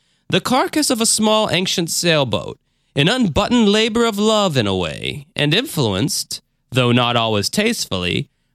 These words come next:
by those whose need for Mel's legal services was as urgent as their wallets were empty.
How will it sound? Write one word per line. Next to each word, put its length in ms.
by 180
those 480
whose 220
need 380
for 100
Mel's 360
legal 260
services 680
was 220
as 180
urgent 440
as 220
their 160
wallets 520
were 260
empty. 520